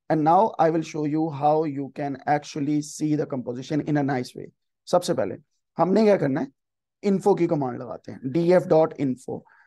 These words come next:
अब मेरे सेल की टाइमिंग और आप लोगों के सेल की टाइमिंग देखिएगा कितनी है, इन्फो पॉइंट सेवन सेकंड। इसका मतलब है आम मशीन पे ईजीली चल सकती है। बाकियों का कितना टाइम आया बताइएगा,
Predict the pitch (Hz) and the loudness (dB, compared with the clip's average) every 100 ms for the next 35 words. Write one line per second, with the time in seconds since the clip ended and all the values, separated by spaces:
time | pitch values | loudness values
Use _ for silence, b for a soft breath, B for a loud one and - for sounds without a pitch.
0 | b 180 170 160 156 202 214 202 196 208 | b 0 2 4 6 6 6 4 6 4
1 | 208 180 185 190 175 156 156 160 160 160 | 4 2 2 2 4 4 2 0 0 -2
2 | 156 156 151 165 151 135 143 131 - 143 | -2 -4 -4 -6 -6 -4 -6 -6 -6 -6
3 | 147 143 - 117 113 _ _ _ _ _ | -6 -10 -12 -14 -14 _ _ _ _ _
4 | _ _ _ _ _ _ _ 160 151 147 | _ _ _ _ _ _ _ 0 0 0
5 | 131 - _ 170 175 175 - 139 131 131 | -6 -6 _ 0 2 2 0 0 -2 -6
6 | 104 - - _ _ _ _ _ _ _ | -10 -14 -18 _ _ _ _ _ _ _
7 | _ 170 165 185 170 170 170 - - 160 | _ -2 2 2 4 4 4 4 4 2
8 | 170 160 151 139 135 160 139 147 156 135 | 2 -2 -2 -2 0 -2 -2 -4 -4 -6
9 | 123 - _ - - _ _ _ _ _ | -6 -14 _ -20 -20 _ _ _ _ _
10 | _ _ _ _ _ _ _ _ 151 165 | _ _ _ _ _ _ _ _ 0 2
11 | 202 202 180 185 180 180 175 175 170 160 | 2 2 2 2 2 2 2 2 2 0
12 | 160 147 170 | -2 -2 -4